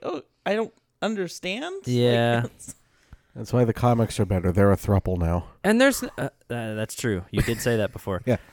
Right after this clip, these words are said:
Speaker 2: I don't understand either, though. Like, uh, we know Cyclops is a dick just because we know Cyclops is a dick. He doesn't really do anything that dickish in this movie. Like, he saves Wolverine's life. He tries to lead the team.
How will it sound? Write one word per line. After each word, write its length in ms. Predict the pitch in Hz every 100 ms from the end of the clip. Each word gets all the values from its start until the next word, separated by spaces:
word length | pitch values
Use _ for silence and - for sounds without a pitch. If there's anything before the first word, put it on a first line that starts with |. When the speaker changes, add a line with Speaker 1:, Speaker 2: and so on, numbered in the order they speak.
| -
Speaker 2:
I 180 | 165 247
don't 220 | 277 202
understand 640 | 220 240 226 - 196 185
either, 300 | 143 165 170
though. 260 | 147 135 127
Like, 380 | 123 117 - - _ _ _ _ _ _ -
uh, 140 | - 90
we 160 | 147
know 140 | 214 254
Cyclops 520 | - 175 180 180 -
is 120 | 147
a 80 | 123
dick 260 | 117 127
just 180 | - 113
because 380 | 104 - 113 104
we 80 | 107
know 140 | 98
Cyclops 520 | 95 101 95 95 87
is 120 | 95 87
a 60 |
dick. 280 | 85 82 - _ _
He 120 | -
doesn't 280 | 196 262 294
really 240 | 247 247 233
do 260 | 127 151
anything 380 | 180 165 151 135
that 320 | 107 120 98
dickish 340 | 113 - 98 113
in 140 | 98
this 180 | 95 -
movie. 300 | 98 98 80
Like, 160 | 90
he 60 | 104
saves 380 | - 123 127 143
Wolverine's 560 | 151 156 151 160 143
life. 540 | 131 131 127 123 - - _ - - -
He 240 | - 135
tries 400 | 131 - 135 139
to 100 | -
lead 280 | 135 139 135
the 60 | 143
team. 600 | - 139 127 123 123